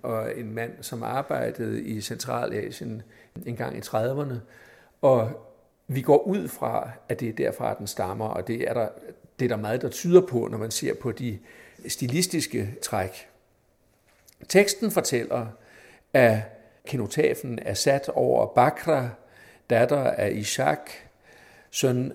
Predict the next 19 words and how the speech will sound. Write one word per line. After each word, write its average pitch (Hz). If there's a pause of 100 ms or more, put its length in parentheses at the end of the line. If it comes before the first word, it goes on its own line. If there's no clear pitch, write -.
af 101 (120)
Mardavich, 113 (500)
der 127
er 113
vasal 107 (320)
af 120
de -
troendes 107 (200)
beherskere. 90 (1300)
Og -
bedstefaren 139
er -
muligvis 143 (260)
identisk 165
med 110
en 110
tidligere 131
ghaznavidisk 120
general, 117